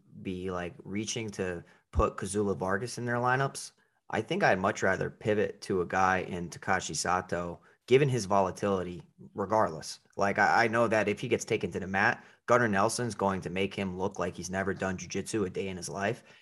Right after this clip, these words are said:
And he's going to, you know, wear on him, incorporate ground and pound, and, and work towards a submission finish, where Takashi Sato, it's been his Achilles heel in the past. Um, but Gunnar Nelson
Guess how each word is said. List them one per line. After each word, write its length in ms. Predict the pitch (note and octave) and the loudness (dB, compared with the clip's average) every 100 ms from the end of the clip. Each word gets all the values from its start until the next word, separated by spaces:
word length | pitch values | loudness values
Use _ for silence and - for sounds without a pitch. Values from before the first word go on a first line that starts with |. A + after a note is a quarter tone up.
| - | -4
And 100 | A#2 | 0
he's 140 | G#2 | 0
going 300 | - G2+ G2 | 2 2 2
to, 480 | - G2+ F#2+ F#2 F2+ | -2 -2 -2 -4 -6
you 140 | F#2+ G2 | -4 -4
know, 160 | F#2+ | -2
wear 340 | F2+ F#2 G#2 G#2+ | -6 -2 4 6
on 220 | G#2+ G#2+ | 6 6
him, 160 | G#2+ G#2+ - - | 2 -2 -10 -8
incorporate 460 | G2+ A#2 A2 F#2+ | 0 2 4 2
ground 200 | F#2+ G#2 | 4 4
and 100 | G2+ | 4
pound, 360 | G#2 G2+ G2+ F#2+ - | 4 6 6 2 -4
and, 140 | F#2+ | -4
and 260 | G2+ G2 F#2 | -4 -2 -2
work 200 | G2+ F#2+ | -2 -2
towards 280 | G2 F#2 | 0 0
a 20 | - | -2
submission 480 | - F#2 F#2+ F2 | -6 -4 -6 -6
finish, 360 | D#2+ F#2 F2 - | -6 -6 -6 -4
where 300 | G2+ F#2 - - - - | -2 -2 -6 -20 -12 -4
Takashi 400 | C#3+ C#3 B2 A2+ | 2 2 2 0
Sato, 400 | A2 G#2+ G#2 G2 | 4 4 4 0
it's 120 | F#2+ | 0
been 160 | A2+ G#2+ | -2 -2
his 140 | F#2 | -4
Achilles 380 | - G#2 G2 - | -4 -2 -2 -2
heel 240 | G2 F#2 | -2 -2
in 80 | F2 | -4
the 60 | D#2+ | -8
past. 500 | - F2 - - - - | -4 -4 -4 -10 -10 -4
Um, 440 | G2 F2+ F2 F2 - _ - | -2 -2 -4 -10 -16 _ -2
but 400 | A2 A2+ - - - _ _ - | 4 4 4 -8 -20 _ _ 2
Gunnar 200 | B2 B2 | 4 6
Nelson 500 | G#2 A2 - B2 G#2 | 6 4 4 -2 -4